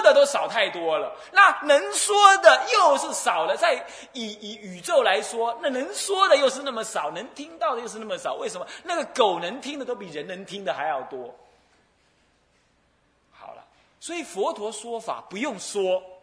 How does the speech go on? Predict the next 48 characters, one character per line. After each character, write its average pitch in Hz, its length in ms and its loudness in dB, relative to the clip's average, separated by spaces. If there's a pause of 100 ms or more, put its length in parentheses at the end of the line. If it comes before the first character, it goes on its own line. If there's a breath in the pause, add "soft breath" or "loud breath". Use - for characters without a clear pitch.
(220)
他 226 160 -2 (240)
不 202 60 -18
用 262 220 -4
语 147 180 -14
言 135 160 -14
说， 175 420 -6 (160)
他 233 80 -4
甚 233 220 -2
至 196 80 -10
于 202 60 -10
怎 180 120 -10
么 156 80 -8
样？ 180 220 4 (640)
他 220 120 -6
拿 196 260 0
花 254 460 6
来 190 180 2
表 131 260 -6
示， - 200 -12 (180 soft breath)
他 - 80 4
放 339 260 8
光。 320 320 10 (360)
为 226 120 4
什 156 140 -6
么？ 131 60 -14 (220 loud breath)
因 440 140 -4
为 370 80 2 (120)
光 370 680 8
的 254 140 4
那 269 140 -2
个 240 100 0 (500)
那 294 120 -4
个， 226 120 -4
那 240 80 -6
个 226 60 -6
频 180 300 -10
率 233 240 -10
又 370 180 -2 (220)
更 339 680 6
多 254 240 0
得 208 100 -6
多 214 180 -4
得 185 100 -8
多 170 160 -10
得 147 100 -10
多 135 160 -12
得 120 100 -14
多。 107 180 -20